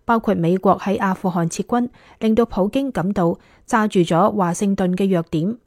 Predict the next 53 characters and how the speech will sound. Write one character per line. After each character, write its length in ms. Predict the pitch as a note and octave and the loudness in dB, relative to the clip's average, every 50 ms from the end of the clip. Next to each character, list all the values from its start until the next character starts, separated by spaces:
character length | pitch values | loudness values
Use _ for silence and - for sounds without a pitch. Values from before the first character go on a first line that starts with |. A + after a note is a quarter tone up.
| _ _ _ _ _ _ - | _ _ _ _ _ _ -4
咁 160 | E3+ F3+ A3+ | -2 0 0
就 120 | A3 G3+ | 0 0
係 360 | E3+ E3+ F#3+ F#3 F3+ F#3+ F#3+ F3+ | 0 0 0 0 0 0 2 0
唔 100 | E3+ F3 | 0 2
願 160 | F#3 F#3 F#3 | 2 2 4
意 180 | G3+ G#3+ G#3+ G3+ | 4 4 2 2
處 200 | - - - F#3 | -2 -2 -2 0
理 260 | F#3 F3+ F3+ F#3+ F#3+ | 2 2 2 0 0
外 200 | F3+ E3 E3 E3 | 0 0 -2 -2
國 220 | E3 - E3+ E3+ - | -2 -2 -4 -4 -4
衝 240 | - B3 A#3 A#3 G#3+ | -4 -4 -2 -2 0
突， 80 | F#3+ E3 - _ _ _ _ _ _ _ _ _ _ _ _ _ - | -2 -4 -4 _ _ _ _ _ _ _ _ _ _ _ _ _ -4
以 100 | G3 F#3+ | -4 -2
及 100 | - F3+ | -2 -2
發 220 | E3+ - F#3+ F#3+ | 0 0 0 2
現 180 | F3+ F3 F3 F#3 | 2 2 0 0
北 100 | - - C4+ - | 0 -2 -2 -2
京 200 | C#4 C#4+ C#4 A3 | -2 -2 -2 0
願 220 | G#3 G3 F3+ F#3 | 2 2 2 4
意 140 | F#3 G3+ G#3+ | 2 2 0
喺 260 | - - F3+ G3 - | 0 0 0 -2 0
共 180 | - F#3 F3 F3 | 0 -2 -2 -2
同 160 | - F#3 F3 | -2 -4 -4
反 240 | - - D#3 F3 A3+ | -2 -2 -2 0 0
對 200 | A#3 G#3 F#3 F3+ | 0 2 2 2
美 200 | E3+ D#3+ E3 F#3 | 2 2 0 0
國 220 | F3+ G#3+ F#3 F#3 | 2 0 0 0
呢 100 | G#3 A3+ | 0 0
一 100 | B3 B3+ A#3+ | -2 0 0
個 80 | A3 | 0
立 100 | F#3 E3+ - | -2 -2 -2
場 240 | - - F#3+ D#3+ E3+ | -4 -4 -6 -6 -6
上 280 | - - F3+ D#3+ E3 G3 - - - - - - | -4 -4 -2 -2 -2 -4 -8 -14 -20 -20 -12 -6
同 160 | - A3 F#3+ | -2 0 0
莫 140 | G3+ F#3 F#3 - | 2 0 0 -2
斯 160 | - - B3+ | -4 -6 -4
科 160 | - - B3+ | -2 0 0
結 260 | B3+ B3 - G#3+ F#3 F#3+ | 0 0 0 -2 -2 0
盟。 200 | E3 D#3 D#3+ - _ _ _ _ _ _ _ _ _ _ _ _ _ _ _ _ _ _ _ _ | -2 -2 -4 -6 _ _ _ _ _ _ _ _ _ _ _ _ _ _ _ _ _ _ _ _
呢 160 | - B3 B3+ A3+ | -4 -2 -2 0
個 200 | A3 F3 E3+ - - | 0 0 0 -2 -4
反 260 | - - D#3+ F3 G3+ | -4 -4 -2 0 0
映 120 | G#3+ G#3+ | 0 0
咗 100 | G#3+ A3 | 0 -2
好 160 | G3 F#3+ E3+ F3 | -2 -2 0 0
多 140 | G3 F#3+ | 0 -2
專 240 | G3 - A3 G#3+ G#3+ | -2 0 -2 -2 0
家 160 | G#3 G3+ G3 | 0 -2 -2
嘅 80 | F#3 F3 | -4 -4
睇 240 | - - D#3+ D#3 F#3+ | -6 -6 -4 -6 -4
法。 260 | - - E3+ E3 - _ _ _ _ _ _ _ _ _ _ _ _ _ _ _ _ _ _ _ _ | -4 -4 -6 -6 -6 _ _ _ _ _ _ _ _ _ _ _ _ _ _ _ _ _ _ _ _
喺 280 | - - G3+ F3 G#3 G#3+ G#3+ | -4 0 0 2 2 2 0
俄 80 | F#3+ | -2